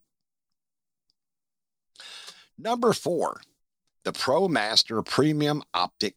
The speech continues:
Cleaning Pen is the perfect gift for any creator to ensure a clear image capture. Every photographer's lens gets dirty from normal use,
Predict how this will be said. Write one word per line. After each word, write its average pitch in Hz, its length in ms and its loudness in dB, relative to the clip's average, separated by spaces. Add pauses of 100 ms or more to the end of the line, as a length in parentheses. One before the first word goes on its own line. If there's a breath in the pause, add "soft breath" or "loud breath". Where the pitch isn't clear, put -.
Cleaning 78 540 -4
Pen 127 400 -6 (420)
is - 200 -4
the 92 100 -4
perfect 185 480 -2
gift 98 240 -4
for - 200 -4 (120)
any 151 260 -6
creator 82 640 -4 (580 soft breath)
to 160 280 0
ensure 123 840 2
a 107 160 2
clear 73 500 -4
image 67 440 -6
capture. - 600 -4 (1080 loud breath)
Every 131 360 0
photographer's 98 840 0
lens 139 480 2
gets - 320 -2
dirty 104 400 0
from 76 320 -4
normal 82 420 -2
use, 160 560 0